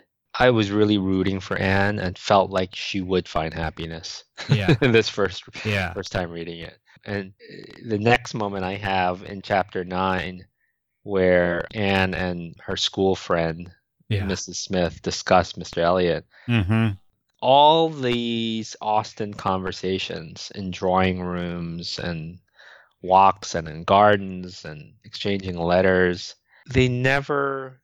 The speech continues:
Speaker 1: grow old.
Speaker 2: Yeah.
Speaker 1: You're always so riveted by
Speaker 2: Yeah.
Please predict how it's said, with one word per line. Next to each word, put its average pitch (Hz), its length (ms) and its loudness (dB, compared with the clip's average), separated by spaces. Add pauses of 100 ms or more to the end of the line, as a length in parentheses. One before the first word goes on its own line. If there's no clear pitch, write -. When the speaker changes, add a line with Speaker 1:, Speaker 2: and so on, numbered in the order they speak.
(340)
Speaker 1:
grow 104 160 -2
old. 92 540 -8 (360)
Speaker 2:
Yeah. 104 180 0
Speaker 1:
You're 117 220 6
always 127 600 6 (120)
so 123 280 4
riveted 104 640 4 (600)
by 90 320 4
Speaker 2:
Yeah. 87 140 -4